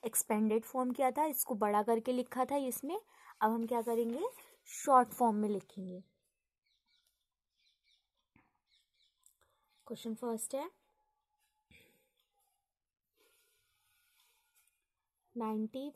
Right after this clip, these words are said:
प्लस सिक्स प्लस थ्री upon ten प्लस नाइन upon हंड्रेड। अब short form इसको हम ऐड करेंगे, तो इसको हम क्या लिखेंगे, three upon ten को।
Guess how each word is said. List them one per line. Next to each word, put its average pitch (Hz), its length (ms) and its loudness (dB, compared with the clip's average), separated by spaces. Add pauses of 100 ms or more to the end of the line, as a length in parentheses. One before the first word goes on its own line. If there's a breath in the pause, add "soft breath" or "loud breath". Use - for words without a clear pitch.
प्लस 220 240 -4
सिक्स - 520 -6 (1080)
प्लस 220 360 -6 (540)
थ्री 226 320 -6
upon 214 540 -8
ten 214 300 -6 (640)
प्लस 240 400 -6 (440)
नाइन 214 440 -8
upon 269 380 -10 (260)
हंड्रेड। 208 520 -6 (1200 soft breath)
अब 220 100 -10
short 226 260 -4
form 233 240 -4
इसको 233 220 -6
हम 240 120 0
ऐड 220 200 -2
करेंगे, 233 300 0
तो - 200 -18
इसको 247 240 -4
हम 240 120 -2
क्या 277 120 -2
लिखेंगे, 214 460 -6 (340 soft breath)
three 240 180 0
upon 226 380 -2
ten 214 200 -2
को। 202 140 -10